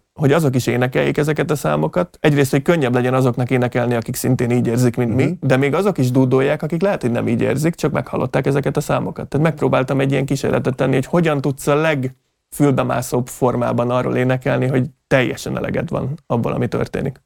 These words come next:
Speaker 2: Aha, a, az Ellenszélben című számnál ez például teljes mértékben ér-, szóval az van az Ellenszélben, hogy itt van a fejemben a refrén most is konkrétan,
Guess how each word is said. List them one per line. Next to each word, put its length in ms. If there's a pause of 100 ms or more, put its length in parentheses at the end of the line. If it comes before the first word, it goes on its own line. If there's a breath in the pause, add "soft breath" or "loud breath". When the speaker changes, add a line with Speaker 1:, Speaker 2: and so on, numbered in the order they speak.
(120)
Speaker 2:
Aha, 400
a, 240
az 140
Ellenszélben 540
című 200
számnál 380
ez 100
például 380
teljes 400
mértékben 640
ér-, 180
szóval 140
az 60
van 120
az 100
Ellenszélben, 640
hogy 200 (340)
itt 140
van 140
a 40
fejemben 400
a 40
refrén 340
most 240
is 120
konkrétan, 640